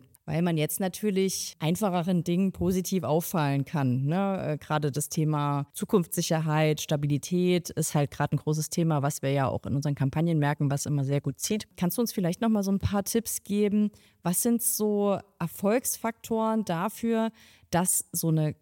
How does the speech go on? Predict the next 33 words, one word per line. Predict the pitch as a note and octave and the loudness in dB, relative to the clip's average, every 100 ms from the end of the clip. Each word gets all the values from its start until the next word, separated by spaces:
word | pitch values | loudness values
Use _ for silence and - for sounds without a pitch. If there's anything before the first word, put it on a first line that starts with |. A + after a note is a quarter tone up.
| _ | _
Kampagne, | D3 C#3 C#3+ F#3+ C4+ D4+ D#4 D4+ _ - | 0 2 2 0 0 0 -2 -6 _ -10
Suche | D3+ F#3+ A#3+ A#3 | -6 -2 0 0
von | - G3 | 0 -2
einem | F#3+ | 0
passenden | F#3+ F#3 F3 E3+ | -2 -2 -2 0
Kandidaten | E3+ E3 D#3+ B2+ D#3+ - A3 - - - _ _ | 2 0 0 -2 -2 0 -2 -4 -12 -20 _ _
auch | - E3+ F3 F3+ - _ - | -2 0 2 0 -4 _ -16
schnell | - - F3 E3 G3+ A3+ | -12 -2 0 2 2 2
zu | - - - | -2 -6 -2
einer | G3+ G3 | 0 0
guten | E3+ G3 F#3 | 0 -4 -4
Einstellung | - D#3 G#3+ - B2+ A#2 A#2+ | 0 0 0 2 2 2 0
führt? | - C#3 C3 A2 - _ _ _ - _ | -2 0 2 0 -8 _ _ _ -20 _
Weil | D3 C#3+ D3+ D#3 - | -2 0 0 0 -2
wir | D3+ | 0
können | F3+ | 0
natürlich | E3 F3 D#3+ | 2 0 0
ganz | D3 | -2
tolle | - D3 C#3+ | -2 0 2
Werbung | F#3 G3 F3+ | 2 2 0
machen, | E3+ E3+ | 0 0
wir | D3+ | 0
können | E3+ D#3+ | 0 0
ganz | D3+ C#3+ | 0 -2
toll | - C#3+ | -4 0
auffallen, | G#3 G3 F#3+ F3+ F3+ E3+ | 0 0 -2 0 0 0
wir | D#3 | -2
können | E3 D3+ - | -2 -2 -2
auch | C3+ C#3 C#3 - | 0 0 0 -6
gute | D#3 C#3 | -4 -2
Bewerbungen | D3 D#3 G3 G3 F#3+ | 0 0 0 0 -2
bekommen, | F3 - E3 E3+ E3+ | -2 -4 0 2 2
aber | - C#3 D3 C#3+ | 0 -2 0 0